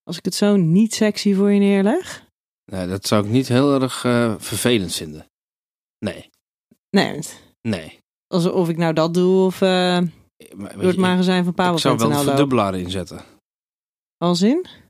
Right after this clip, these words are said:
Speaker 2: Nou, als jij, eh, duizend euro uitgeeft daar in de avond, geef mij dan ook duizend om wat leuks te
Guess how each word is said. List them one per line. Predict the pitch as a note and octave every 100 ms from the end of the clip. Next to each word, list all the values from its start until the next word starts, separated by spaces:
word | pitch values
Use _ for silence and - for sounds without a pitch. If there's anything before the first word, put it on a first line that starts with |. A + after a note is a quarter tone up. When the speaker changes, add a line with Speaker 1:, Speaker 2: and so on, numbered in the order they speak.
| _ _ _ _ _ _ _
Speaker 2:
Nou, | - - F#2+
als | F#2+
jij, | F#2 G2+ G#2 G2 F#2+
eh, | F#2
duizend | F2+ G#2 G2 - G2+
euro | F#2+
uitgeeft | F#2+ G2+ - G2+
daar | G2+ A#2
in | B2
de | F#2+
avond, | F2+ G2+ -
geef | A2 G2
mij | F#2+
dan | G2+
ook | A#2+
duizend | A2 F#2+ G2 G#2
om | G#2
wat | A2+
leuks | A#2+ A2+
te | C3+